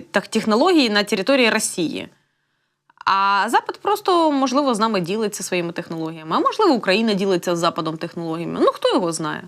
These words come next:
як воно получається. Ну, дивіться, е, те, що, е, у Запада є технології, ну, це не секрет. Е, те, що там вміють розробляти зброю, <clears throat> ні для кого не секрет. Але те, що Україна два з половиною роки знаходиться в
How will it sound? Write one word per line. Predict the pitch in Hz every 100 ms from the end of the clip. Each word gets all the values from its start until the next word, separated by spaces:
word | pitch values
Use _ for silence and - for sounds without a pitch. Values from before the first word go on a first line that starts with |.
| -
як | 185 -
воно | 175
получається. | 165 180 180 - 156 156 - - - _ _ 349
Ну, |
дивіться, | 285 330 285 - 175 156
е, | 175 190
те, | 185 403
що, | - 330 311 302 277 262 247 - 202 208
е, | 240
у |
Запада | 220 294 220 202
є | 226
технології, | 247 202 214 277 403 247 165 -
ну, | 214 220 -
це | 277
не | 254
секрет. | 214 214 185 - - _ _ _ _ _ -
Е, | 190
те, | 196 302
що | 269
там | 262 247
вміють | 180 240 285 233 175
розробляти | 202 196 151 190 226
зброю, | 180 190 370 359 - -
<clears throat> | 302 233 165 _ _ _ _ _ -
ні | 220 262
для | 226
кого | 226 233
не | 190
секрет. | 175 - - - _ _ _ _ -
Але | 202 226 247 349 330 247 151 -
те, | - 320
що | -
Україна | 277 285 277 311 233
два | 202
з | 254
половиною | 254 254 269 269
роки | 262 226 190
знаходиться | 196 254 226 226
в | 226